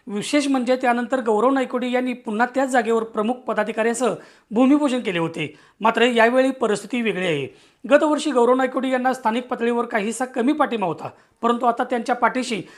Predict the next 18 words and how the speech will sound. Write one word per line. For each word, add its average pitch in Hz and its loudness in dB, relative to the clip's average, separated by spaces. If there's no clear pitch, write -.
राज्याचे 262 2
उपमुख्यमंत्री 247 -2
एकनाथ 254 -2
शिंदे 240 -2
यांचा 240 0
वरदहस्त 240 0
असल्याने 240 -2
नायकवडी 247 2
यांनी 269 0
अधिक 302 -2
आक्रमक 240 -2
पवित्रा 233 2
घेतला 185 -4
आहे. 156 -4
शिंदे 277 2
सेना 285 2
नेते 269 0
म्हणून 254 2